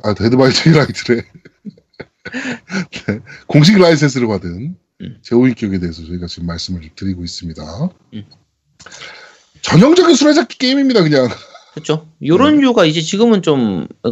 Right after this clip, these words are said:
Speaker 2: 흔한 건 아닌데
Speaker 1: 네.
Speaker 2: 그러고 보니까 흔하진 않네. 나온 이런 류
Speaker 1: 그러게.
Speaker 2: 많이 나올 만도 한데.
Speaker 1: 생각해보니까, 예.
Speaker 2: 어.
Speaker 1: 이게 아까도 얘기했지만 그 밸런스 때문에 그런 것 같아요.
Speaker 2: 그럴 수도 있죠.
Speaker 1: 아무래도, 어, 그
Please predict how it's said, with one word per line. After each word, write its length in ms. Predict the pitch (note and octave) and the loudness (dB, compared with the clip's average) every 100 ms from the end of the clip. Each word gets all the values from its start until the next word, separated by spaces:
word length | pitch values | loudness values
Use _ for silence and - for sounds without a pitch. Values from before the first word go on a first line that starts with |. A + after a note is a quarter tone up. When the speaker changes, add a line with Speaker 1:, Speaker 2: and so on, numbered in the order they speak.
| B2 | -4
Speaker 2:
흔한 300 | - C4 F4 | 0 2 4
건 100 | F4 | 2
아닌데 580 | D3+ F#3+ G2 E3+ F#2 - _ _ | 2 0 0 0 -2 -8 _ _
Speaker 1:
네. 100 | G#2 F2+ E2+ _ _ - - | -14 -14 -16 _ _ -20 -6
Speaker 2:
그러고 180 | A3+ B3+ | -2 0
보니까 140 | D#3 | 0
흔하진 340 | - G3 C#4+ D#4 | 0 0 0 0
않네. 480 | F3+ D#3 F#2 F#2 G#2+ | 0 0 -2 -4 -2
나온 240 | G2+ D#3 | 0 0
이런 320 | F3+ B3+ C#4 C4+ | 0 0 2 4
류 180 | D4+ F4 | 4 2
Speaker 1:
그러게. 240 | F#3+ B2 A2+ | 2 2 2
Speaker 2:
많이 200 | A2+ G3 | 0 0
나올 180 | D#3 | 0
만도 240 | C#3+ E3+ C3 | 0 0 -2
한데. 220 | - G3+ F#2 | 0 0 2
Speaker 1:
생각해보니까, 320 | D#3 A#2+ C3+ A#2+ G#2 F2 | 2 2 2 0 0 -6
예. 40 | E2 _ _ | -12 _ _
Speaker 2:
어. 320 | - F#2 F2+ G2+ - - - | -16 -12 -12 -14 -20 -16 -6
Speaker 1:
이게 380 | C#3 A#3 C4 F3+ - - | 0 2 2 -2 -8 -4
아까도 300 | F3+ B3+ A3 | 0 4 4
얘기했지만 440 | E3 D#3+ - A3 | 2 0 0 -2
그 80 | F3+ | -2
밸런스 600 | G2+ B2 G3 D#4+ E4 D#4+ | 0 4 6 4 -2 -4
때문에 220 | D4 G3 | -2 -2
그런 200 | C3+ B2 | -4 -6
것 80 | A#2 | -8
같아요. 640 | G2 F#2 F2+ F2 A#2 E2+ _ _ | -10 -12 -14 -14 -16 -20 _ _
Speaker 2:
그럴 120 | - A2+ | -12 -12
수도 200 | - - | -10 -4
있죠. 60 | |
Speaker 1:
아무래도, 720 | B2+ F3+ F3 F3+ E3+ D3 A2 G2+ _ _ _ - | 2 4 6 6 6 4 0 -4 _ _ _ -2
어, 420 | B2+ B2 B2 A#2+ | 4 6 6 2
그 140 | - | -2